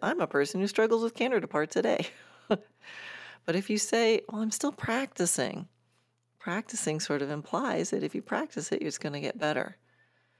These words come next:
Or, "I'm still playing with how to get that really round Canada part at A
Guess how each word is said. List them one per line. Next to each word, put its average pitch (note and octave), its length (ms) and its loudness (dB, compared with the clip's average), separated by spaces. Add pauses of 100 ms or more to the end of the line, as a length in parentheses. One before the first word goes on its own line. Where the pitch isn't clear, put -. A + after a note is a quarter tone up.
(480)
Or, E3+ 140 -2
"I'm F3+ 140 2
still - 340 0
playing A#3+ 500 0
with D#3+ 140 2
how A#3 260 -2
to B3+ 100 2
get A#3+ 280 -2
that F#3+ 220 0
really G3+ 440 4
round F#3 300 0
Canada F#3 420 -4
part C#3+ 480 -2 (320)
at - 240 -4
A D3+ 400 0